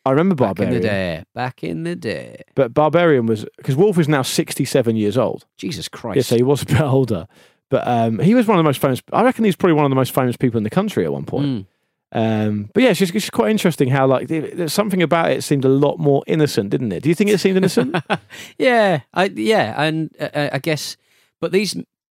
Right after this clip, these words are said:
Speaker 2: uh, 'cause, like, nowadays, like, you could go into any gym and pull out five, six, seven men and women
Speaker 1: That
Speaker 2: who
Speaker 1: are
Speaker 2: looked,
Speaker 1: ripped.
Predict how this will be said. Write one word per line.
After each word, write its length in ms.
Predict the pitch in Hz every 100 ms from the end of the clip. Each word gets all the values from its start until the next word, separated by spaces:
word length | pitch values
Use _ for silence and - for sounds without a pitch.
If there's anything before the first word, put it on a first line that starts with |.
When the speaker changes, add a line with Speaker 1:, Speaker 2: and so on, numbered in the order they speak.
| -
Speaker 2:
uh, 200 | 156 165
'cause, 160 | 190 175
like, 160 | 190
nowadays, 800 | 175 190 170 113 90 92 104 110 -
like, 180 | 117 113
you 120 | 113
could 100 | 123
go 120 | 139
into 120 | 127 110
any 180 | 113 104
gym 380 | 104 120 92
and 180 | 90 92
pull 200 | - 117
out 340 | 101 92 - - _ _ _ _ _
five, 560 | - 123 104 98 92 - _ _
six, 400 | - 95 - -
seven 400 | - 101 95 92
men 220 | 95 92
and 120 | 87 98
women 420 | 98 90 87 98 _ _ _ _
Speaker 1:
That 100 | 110
Speaker 2:
who 40 |
Speaker 1:
are 80 | 107
Speaker 2:
looked, 40 |
Speaker 1:
ripped. 260 | 123 - -